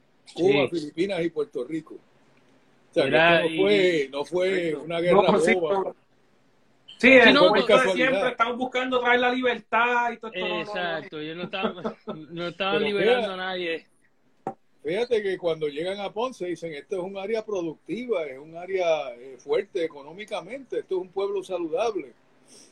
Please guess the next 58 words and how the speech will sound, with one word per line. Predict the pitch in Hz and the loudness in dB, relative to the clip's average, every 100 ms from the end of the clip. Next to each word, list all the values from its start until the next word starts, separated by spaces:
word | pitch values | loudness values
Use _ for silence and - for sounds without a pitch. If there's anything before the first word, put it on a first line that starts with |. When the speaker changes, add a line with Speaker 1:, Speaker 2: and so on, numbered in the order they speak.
| _ _ _ _ - | _ _ _ _ -6
Speaker 1:
O | |
sea, | 180 190 147 - - | 2 4 2 -2 -10
como | - 147 | -10 -8
diciendo, | 143 190 185 165 | -8 -8 -4 -4
"No | 135 151 | -2 -4
destruyamos | 170 202 180 196 208 170 | -4 -2 -2 -2 -4 -6
esto, | 262 - 180 | -6 -4 -6
si | 156 | -4
ya | 135 185 | -6 -6
está | - 208 | -4 -2
ahí | 226 | 0
la | 226 | -2
infraestructura, | 220 233 - _ _ 208 269 208 | -4 -6 -8 _ _ -4 0 0
lo | 156 | 0
que | 131 | -4
tenemos | 139 180 202 | -8 -6 -6
que | |
hacer | 185 233 | 0 2
es | 226 - - _ _ _ _ _ | 2 -2 -20 _ _ _ _ _
convencer | 175 165 143 143 147 | 2 2 2 -2 4
Speaker 2:
Claro. | 220 | 6
Speaker 1:
a | |
esta | 240 233 208 | 6 4 0
gente | 240 233 | 4 4
de | |
que | 214 | 4
se | 202 175 | -2 -2
rindan". | 208 240 185 143 - _ _ _ _ _ _ _ _ _ - | -2 -4 -6 -10 -14 _ _ _ _ _ _ _ _ _ -10
Y | 139 | -6
hay | 151 | -4
que | 190 | -2
hacer | 175 247 254 | 2 2 2
un, | 190 151 | -4 -8
un, | 151 151 151 | -12 -12 -10
un | 160 | -8
show | - 226 247 | 2 4 4
de | 202 | 2
fuerza. | 170 139 - 113 | -2 -6 -6 -10
Bueno, | 123 117 | -8 -8
pues | 151 143 | -6 -6
llegaron | 120 131 160 | -4 -4 -6
tres | 180 170 | -4 -4
barcos | 180 190 208 180 | -4 -4 -2 -2
allí | 202 285 277 _ _ _ | -2 -8 -18 _ _ _
y | - | -10
le | 135 | -6
apuntaron | 135 127 120 165 220 | -6 -6 -2 0 2
los | 220 | 0
cañones | 220 214 220 190 | 0 -4 -4 -4
al | 196 | -4
pueblo. | 170 147 131 | 0 -2 -2
¿Qué | 127 | -10
más | 151 165 | -8 -6
show | 202 | -4
de | 190 | -4
fuerza | 185 196 175 180 | -4 -6 -6 -4
que | 160 131 | -4 -4
eso? | - | -10